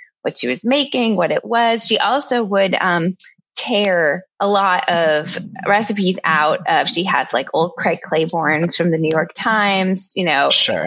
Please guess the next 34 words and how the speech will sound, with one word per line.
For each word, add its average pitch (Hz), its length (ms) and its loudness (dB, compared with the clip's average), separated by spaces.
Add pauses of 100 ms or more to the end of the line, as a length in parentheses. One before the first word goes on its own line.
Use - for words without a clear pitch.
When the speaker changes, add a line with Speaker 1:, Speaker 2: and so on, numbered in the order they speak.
Speaker 1:
she 214 120 0
would 202 160 0
be 196 100 0
tearing 190 400 0
things 180 220 0
out 160 160 2
of 175 120 -6
Gourmet. 196 680 0
She 170 220 0
would 156 180 0
tear 156 260 -2
things 156 300 -2
out 143 180 0
of 143 100 -2
Food 156 280 -2
and 156 160 -4
Wine. 165 440 0 (360)
And 185 300 0
so 214 160 0
it's 214 120 -2
interesting 226 380 0
to 202 80 0
see 190 160 -2
how 190 140 2
she's 190 280 0
responded 165 540 -2 (140)
to 156 360 0 (100)
the 165 60 -2
digital 156 800 -2
age. 135 380 -2
You 175 80 2
know, 175 40 2
she 196 160 2
still 185 240 0